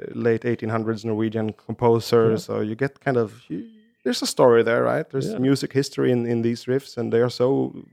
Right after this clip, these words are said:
Speaker 1: not similar.
Speaker 2: Yeah.
Speaker 1: So I think that's a good thing about not knowing each other's picks. I think we're gonna probably stick with that concept
Speaker 2: Yeah,
Speaker 1: because
Speaker 2: definitely.
Speaker 1: it, it, it makes for more interesting episodes.
Speaker 2: I think the, the episode where we choose the same, uh, Metallica riff, that's gonna be our last episode.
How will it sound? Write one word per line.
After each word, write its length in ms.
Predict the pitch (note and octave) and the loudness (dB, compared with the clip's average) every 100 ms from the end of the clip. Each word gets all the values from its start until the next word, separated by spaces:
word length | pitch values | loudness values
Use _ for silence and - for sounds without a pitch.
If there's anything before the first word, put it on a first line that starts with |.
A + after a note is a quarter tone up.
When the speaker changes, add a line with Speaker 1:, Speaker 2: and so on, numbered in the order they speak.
| - | -6
Speaker 1:
not 200 | A#2+ A#2+ | -2 -2
similar. 460 | - D3+ C3+ A2 - - | -2 -4 -2 -4 -6 -4
Speaker 2:
Yeah. 180 | A2+ - _ | -2 -4 _
Speaker 1:
So 160 | A2+ A2 | 0 4
I 100 | A2 | 2
think 160 | C#3 | 2
that's 160 | B2 A#2 | 2 2
a 40 | |
good 180 | A#2 A#2+ | 0 0
thing 160 | B2+ B2 | 2 2
about 180 | A2 G2+ | 2 2
not 200 | G#2+ - | 0 0
knowing 280 | A2+ A2+ G#2+ | 4 4 2
each 140 | G2 | -2
other's 220 | G#2 G2+ | -2 -2
picks. 380 | - A2 - - | -2 -4 -4 -14
I 60 | A2 | -12
think 160 | B2 B2 | -10 -6
we're 100 | A2+ | -2
gonna 300 | A2 G#2 - _ _ _ _ - | 0 0 -4 _ _ _ _ -2
probably 340 | - F#3 B2+ G#2+ | 4 4 4 0
stick 260 | - B2+ | -4 -4
with 120 | A#2 | -2
that 160 | G#2 F#2+ | -4 -4
concept 460 | - A#2 D2 C2 B1 | -2 0 0 -2 -4
Speaker 2:
Yeah, 60 | |
Speaker 1:
because 200 | - - A#1 | -8 -8 -12
Speaker 2:
definitely. 320 | - - - | -12 -14 -14
Speaker 1:
it, 120 | - | -14
it, 80 | - | -10
it 40 | A2 | -2
makes 220 | A#2 - | -2 -2
for 80 | G#2+ | -4
more 180 | G#2 G#2 | -2 -2
interesting 380 | G#2 A2 G2 G#2+ | -4 -8 -10 -10
episodes. 500 | - G2+ G2+ G2+ _ _ _ _ - | -10 -12 -14 -14 _ _ _ _ -14
Speaker 2:
I 40 | |
think 120 | G#2 G#2+ | -10 2
the, 160 | A#2+ | 2
the 120 | G#2+ B2 | 4 2
episode 380 | B2 A#2 A#2+ | 2 4 4
where 120 | G#2 A2 | 4 2
we 100 | G#2 | 2
choose 400 | - A2+ - - | 2 0 0 -6
the 100 | G#2+ | -2
same, 420 | A2 B2 A2 G2 E2+ - - - - | 2 6 4 2 -12 -18 -20 -16 -4
uh, 260 | G2+ F#2 | -2 -2
Metallica 480 | F#2+ G#2 A2 G2+ G2+ | -4 -2 -2 0 0
riff, 220 | F2+ - - | 0 -2 -2
that's 260 | F2 - | -2 -2
gonna 220 | - F2 | -4 -4
be 160 | E2+ E2+ | -2 0
our 180 | E2 E2 | 0 0
last 360 | F2 E2 - | 0 0 -2
episode. 720 | D#2+ - - - - - - | -4 0 0 0 -4 -12 -4